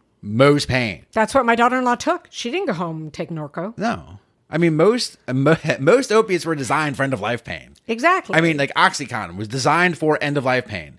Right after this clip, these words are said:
Speaker 2: Right.
Speaker 1: And terminal illness.
Speaker 2: Right.
Speaker 1: It was not designed for my bad back
Speaker 2: Yeah.
Speaker 1: or the cramp in my thigh
Speaker 2: <laughs>
Speaker 1: or my
Speaker 2: Exactly.
Speaker 1: broken ankle or what the, you know, what, whatever else they decided to give it to you for.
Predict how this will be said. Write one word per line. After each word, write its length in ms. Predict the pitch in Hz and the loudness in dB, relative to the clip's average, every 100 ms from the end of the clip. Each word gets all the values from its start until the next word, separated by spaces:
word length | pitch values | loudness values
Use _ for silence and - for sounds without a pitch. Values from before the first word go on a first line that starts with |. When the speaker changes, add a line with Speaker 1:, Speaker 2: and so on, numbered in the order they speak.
| _ | _
Speaker 2:
Right. 360 | 208 165 - - | -6 -6 -8 -8
Speaker 1:
And 120 | 135 | -6
terminal 340 | - 147 143 135 | 0 2 2 0
illness. 500 | 123 120 87 - - | -2 -4 -8 -14 -18
Speaker 2:
Right. 320 | 214 180 - - | -10 -10 -10 -4
Speaker 1:
It 60 | 131 | -2
was 120 | 131 | 4
not 200 | 175 165 | 4 4
designed 560 | 165 151 151 151 147 - | 2 4 4 2 -2 -4
for 340 | 135 131 135 | 0 2 2
my 160 | 123 113 | 0 0
bad 300 | 117 117 101 | 0 0 0
back 520 | 104 90 - - - _ | -2 -4 -10 -20 -20 _
Speaker 2:
Yeah. 220 | 113 127 123 | 0 2 2
Speaker 1:
or 80 | |
the 120 | 120 120 | 0 -4
cramp 360 | - 139 139 | -2 -2 0
in 80 | 131 | 0
my 200 | 123 123 | 0 -2
thigh 400 | - 123 113 92 85 | 0 2 2 0 -4
Speaker 2:
<laughs> 60 | 330 | -6
Speaker 1:
or 20 | |
my 40 | 311 123 131 127 | 0 4 4 2
Speaker 2:
Exactly. 40 | 123 | 2
Speaker 1:
broken 380 | 127 127 131 120 | 2 2 0 -4
ankle 540 | 113 117 110 87 78 _ - 127 | -4 -4 -6 -8 -10 _ -2 2
or 180 | 127 107 - 117 | 2 0 -4 2
what 180 | 147 | 2
the, 160 | 143 131 - | 2 -2 -4
you 220 | 143 135 | -4 0
know, 160 | 131 107 | 2 0
what, 340 | 98 117 - - | -2 -4 -6 -10
whatever 640 | 131 156 - 135 143 147 | 2 2 4 2 2 2
else 220 | 143 143 | 0 0
they 120 | 143 | -2
decided 380 | 127 131 143 131 | -4 -2 0 0
to 60 | 120 | -2
give 200 | 117 127 | -4 -4
it 100 | 110 | -6
to 100 | 123 | -10
you 160 | 110 101 | -10 -8
for. 220 | 101 | -8